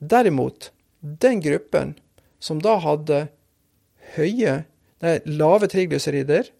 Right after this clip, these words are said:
og høyt H D L-kolesterol, og som egentlig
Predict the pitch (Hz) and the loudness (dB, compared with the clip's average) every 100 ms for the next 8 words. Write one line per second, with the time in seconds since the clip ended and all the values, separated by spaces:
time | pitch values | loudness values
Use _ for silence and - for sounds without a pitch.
0 | _ - 143 - 214 185 - - 135 147 | _ -8 -8 -6 0 0 -2 -10 -6 -2
1 | 160 156 - 131 - 139 185 - _ _ | -2 -2 -6 -8 -6 -4 -4 -6 _ _
2 | _ _ _ - 156 156 175 202 143 - | _ _ _ -12 -10 -4 -2 0 -2 -6
3 | 139 | -8